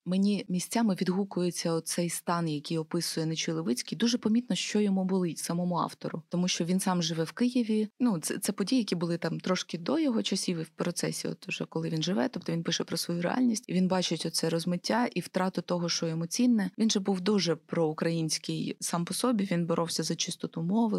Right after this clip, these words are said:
і він реально намагався щось зробити от своїми, своє-, створенням своєї літератури, він намагався зберегти оцю українськість, але він не міг не бачити, як вона розмивається, розтушовується просто в усіх навколо. І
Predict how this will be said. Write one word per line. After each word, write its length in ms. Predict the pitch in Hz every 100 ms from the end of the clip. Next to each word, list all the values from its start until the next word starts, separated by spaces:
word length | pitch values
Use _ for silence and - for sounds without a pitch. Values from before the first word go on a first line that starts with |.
| -
і 80 | 196
він 180 | 208 190
реально 280 | 190 190
намагався 460 | 170 175 180 170 170
щось 180 | - 170
зробити 440 | 180 180 190 151
от 100 | 143
своїми, 440 | - 160 165 160 -
своє-, 400 | - 156 156 -
створенням 480 | 190 180 175 165 160
своєї 280 | - 165 170
літератури, 540 | - 180 - 247 190
він 160 | 165 165
намагався 560 | 170 170 180 - 165 -
зберегти 420 | 170 180 175 185
оцю 220 | 160 -
українськість, 640 | 151 160 160 143 - - -
але 240 | 170 190
він 240 | 208 202 196
не 100 | 202
міг 260 | 214 190 185
не 80 |
бачити, 460 | 175 208 - 220 180
як 240 | 170 -
вона 260 | 170 175 175
розмивається, 760 | 175 165 175 180 185 170 - 160
розтушовується 840 | 165 - - 175 170 160 165 -
просто 340 | 170 165 -
в 40 | 170
усіх 340 | 165 165 -
навколо. 520 | 165 - 226 247 196 -
І 220 | 175